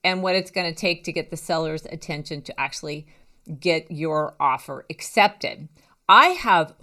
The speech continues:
four examples of where a buyer wrote an offer and thought that the seller should just take whatever they offer because, darn it,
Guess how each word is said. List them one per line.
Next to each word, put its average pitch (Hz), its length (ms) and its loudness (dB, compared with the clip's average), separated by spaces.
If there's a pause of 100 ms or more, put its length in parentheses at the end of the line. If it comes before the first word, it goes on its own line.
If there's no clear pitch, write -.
(120)
four 214 400 4
examples 151 920 -6 (1000)
of 175 300 6
where 185 500 2 (400)
a - 40 0
buyer 240 800 4 (160)
wrote 196 380 2
an 311 160 -2
offer 185 560 -2
and 170 200 -8
thought 180 360 2
that 165 160 -4
the 165 100 -4
seller 247 460 2
should 170 260 -6
just 196 320 -6
take 247 340 0
whatever 262 360 2
they 233 180 2
offer 208 380 4
because, 165 380 -4 (120)
darn 294 280 2
it, - 160 -6